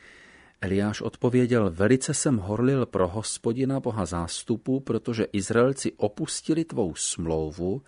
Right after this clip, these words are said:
tvé oltáře zbořili a tvé proroky povraždili mečem. Zbývám už jen sám, avšak i mě ukládají o život, jak by mě o něj připravili."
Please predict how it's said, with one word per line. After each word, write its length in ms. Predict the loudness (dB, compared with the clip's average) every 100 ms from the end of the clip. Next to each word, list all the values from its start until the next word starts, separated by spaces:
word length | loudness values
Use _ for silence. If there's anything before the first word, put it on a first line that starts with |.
| -18 -20 -20 -20 _ -2
tvé 260 | 2 2
oltáře 640 | 2 0 2 0 -2 -2
zbořili 680 | -2 -4 -6 -6 -2 0 0
a 120 | -2
tvé 320 | -10 -4 -2 -2
proroky 560 | -2 0 2 0 -2
povraždili 800 | -2 2 2 2 0 -2 -2 0
mečem. 580 | -2 -6 -6 -6 -6 -12 _ _ -10
Zbývám 760 | -8 -4 -4 0 0 0 -2
už 260 | -4 -8 -2
jen 280 | 0 0 -2
sám, 580 | -2 -2 -2 -2 -6 -10 -16 -20 -20 -8
avšak 440 | -6 -2 -2 -2
i 80 | -4
mě 200 | -4 -2
ukládají 580 | -2 -2 -2 0 0 -2
o 140 | -4
život, 440 | -2 0 0 -2 -4
jak 280 | -2 -2 0
by 140 | 2
mě 220 | 2 0
o 120 | -2
něj 200 | -4 -4
připravili." 680 | -4 -6 -8 -6 -8 -10 -14